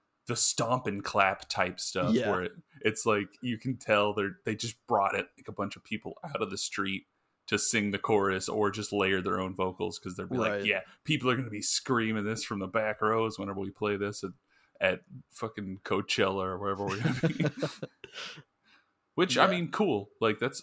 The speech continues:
Speaker 1: a fun concert experience. But yeah, hearing it on an album is kinda, it's like, huh.
Speaker 2: Yeah, maybe
Speaker 1: That's
Speaker 2: that's what it is. Maybe it's just, like,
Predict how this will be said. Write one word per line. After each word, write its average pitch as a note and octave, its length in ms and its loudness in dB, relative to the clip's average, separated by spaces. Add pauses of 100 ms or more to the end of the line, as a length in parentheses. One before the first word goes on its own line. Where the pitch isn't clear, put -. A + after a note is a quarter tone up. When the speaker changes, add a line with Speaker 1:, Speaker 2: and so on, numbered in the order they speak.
Speaker 1:
a - 60 -8
fun C3 280 4
concert A#2+ 400 0
experience. G2 520 -6
But G2+ 140 -4
yeah, G#2 160 4
hearing A#2+ 300 2
it G#2+ 100 0
on G#2 120 0
an G2+ 100 -2
album G2 360 0
is F#2 140 -6
kinda, G2 420 0 (340)
it's - 120 -12
like, F2+ 260 -6
huh. F3 220 -2 (440)
Speaker 2:
Yeah, C3+ 160 6
maybe D#3+ 240 6
Speaker 1:
That's B2+ 60 6
Speaker 2:
that's B2 160 -2
what E3+ 100 2
it A2 60 -2
is. A#2+ 160 -4
Maybe C3+ 200 2
it's - 140 -2
just, B2 300 -4
like, G#2 420 -4